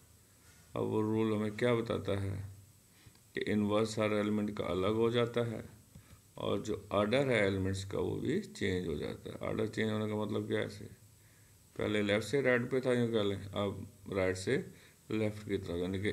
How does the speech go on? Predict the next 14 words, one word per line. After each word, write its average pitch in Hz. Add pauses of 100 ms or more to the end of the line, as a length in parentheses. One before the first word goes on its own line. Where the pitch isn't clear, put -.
ए 104
inverse 104 (220)
पहले 104
आ 107
जाएगा, 101 (100)
फिर 101
एच 101
टू 110
आ 110
जाएगा, 101
फिर 113
ए 90
आ 73
जाएगा, -